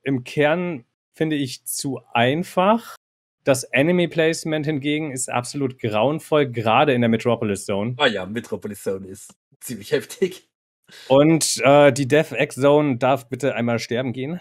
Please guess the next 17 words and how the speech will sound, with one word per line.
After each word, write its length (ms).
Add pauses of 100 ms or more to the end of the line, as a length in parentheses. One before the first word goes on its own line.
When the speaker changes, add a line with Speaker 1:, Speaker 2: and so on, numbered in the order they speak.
Speaker 1:
Danke. 480 (100)
Speaker 2:
Ja, 340
oder 220
zumindest 340
wäre 100
nett, 340
den 120
Ring 180
zu 160
haben. 120 (140)
Danke. 320 (680)
Speaker 1:
Also, 300
S-, 340 (580)
Silver 380
Sonic 420
war 360
okay. 460